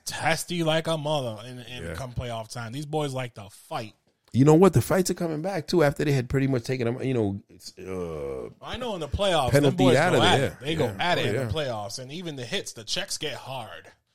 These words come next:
Speaker 1: I
Speaker 2: Oh,
Speaker 1: love
Speaker 2: yeah.
Speaker 1: it. So, uh, yeah. Um, interesting story coming out of hockey right now. Um, unfortunately, uh, we found out, we found out today that
Speaker 2: Oh,
Speaker 1: Mark
Speaker 2: yeah.
Speaker 1: Pavlik,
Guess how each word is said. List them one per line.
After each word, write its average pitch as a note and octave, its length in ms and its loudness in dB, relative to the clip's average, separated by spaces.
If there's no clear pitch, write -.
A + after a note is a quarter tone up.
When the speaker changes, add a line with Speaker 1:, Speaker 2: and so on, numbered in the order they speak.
Speaker 1:
I A#2+ 60 -14
Speaker 2:
Oh, B2+ 40 -10
Speaker 1:
love C#3+ 180 -4
Speaker 2:
yeah. G#2+ 60 -6
Speaker 1:
it. E2+ 140 -12
So, E3+ 340 0
uh, E3+ 220 6
yeah. F3+ 240 0
Um, E3+ 280 2
interesting C#4+ 460 -8
story G3+ 360 -4
coming B2+ 320 -10
out A2 100 -8
of G#2+ 60 -6
hockey G#2+ 380 -8
right G2+ 220 -12
now. G2+ 320 -14
Um, D3+ 500 -2
unfortunately, D#3+ 960 -6
uh, A#2+ 400 -8
we C3+ 140 -16
found D3 360 -8
out, C#3 300 -4
we A#2 80 -20
found C3+ 280 -12
out B2+ 140 -8
today A#2+ 460 -10
that A2 240 -12
Speaker 2:
Oh, G2 160 -10
Speaker 1:
Mark C#3+ 260 -6
Speaker 2:
yeah. F2 60 -6
Speaker 1:
Pavlik, B2+ 300 -8